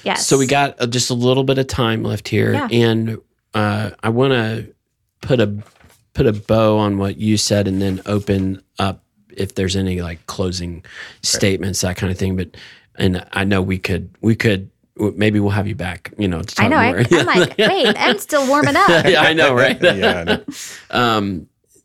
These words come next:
Speaker 2: what I hear you saying is, yes, the American church is in a mental health crisis. And the number one thing that we can do about that is to teach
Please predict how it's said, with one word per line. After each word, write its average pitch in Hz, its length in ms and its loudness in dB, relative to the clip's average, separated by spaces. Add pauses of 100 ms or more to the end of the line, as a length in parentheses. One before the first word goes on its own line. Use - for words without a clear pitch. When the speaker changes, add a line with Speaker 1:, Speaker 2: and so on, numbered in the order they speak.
(100)
Speaker 2:
what 120 420 4
I 131 120 0
hear 120 300 0
you 113 140 2
saying 98 440 0
is, - 540 -2
yes, 107 500 0 (320)
the 104 440 -2
American 101 300 0
church 95 280 -4
is 101 200 -4
in 107 100 -2
a - 40 -2
mental 92 240 -4
health - 180 -6
crisis. - 500 -4 (460)
And 95 500 0 (420)
the 101 320 0
number 104 460 2
one 95 420 0
thing 92 440 0
that - 160 -6
we 92 180 -2
can 87 240 -4
do 95 320 0
about 85 400 -6 (160)
that 98 520 -2 (560)
is 98 280 0
to 92 120 -2
teach - 640 -2